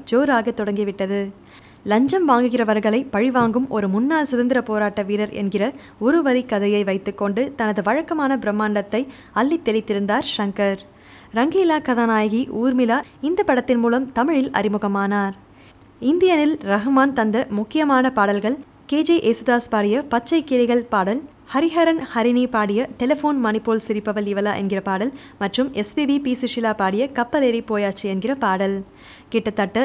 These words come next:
இதே நேரத்தில் வெளிவந்த ரஹ்மானின் காதல் தேசம் படத்தின் பாடல்களும் மிக பிரபலமாயின. கவிஞர் வாலி எழுதிய ஏ ஆர் ரஹ்மான் சொந்த குரலில் பாடிய முஸ்தபா முஸ்தபா தமிழ் இளைஞர்களின் நட்பு கீதமாக புகழ்பெற்றது.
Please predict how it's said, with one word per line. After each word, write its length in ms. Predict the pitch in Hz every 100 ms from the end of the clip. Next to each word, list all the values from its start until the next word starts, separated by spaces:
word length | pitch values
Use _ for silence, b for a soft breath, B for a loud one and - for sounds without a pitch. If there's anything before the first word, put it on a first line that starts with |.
| 269
இதே 220 | 202 233
நேரத்தில் 440 | 233 220 214 220 208
வெளிவந்த 460 | 202 208 202 240 -
ரஹ்மானின் 520 | 196 214 214 208 285 B B
காதல் 380 | - 277 349 330
தேசம் 320 | 269 269 269 254
படத்தின் 380 | 208 202 220 208
பாடல்களும் 540 | 214 254 262 226 269
மிக 260 | 196 208 320
பிரபலமாயின. 760 | 254 220 220 208 202 196 196 196 190 B B B -
கவிஞர் 460 | 240 311 320 262
வாலி 300 | 208 254 349 -
எழுதிய 360 | 220 233 226 269 208
ஏ 120 | 208
ஆர் 180 | 214 208
ரஹ்மான் 360 | 202 240 277 294
சொந்த 340 | - 285 339
குரலில் 400 | 330 269 247 240 233
பாடிய 340 | 214 202 240 -
முஸ்தபா 500 | 233 - 302 302 285
முஸ்தபா 460 | 226 - 247 240 277 B B -
தமிழ் 280 | 220 311 339
இளைஞர்களின் 640 | 240 247 233 226 220 269 -
நட்பு 320 | - 240 - 359
கீதமாக 580 | 247 233 214 208 226
புகழ்பெற்றது. 720 | 262 226 214 214 208 208 202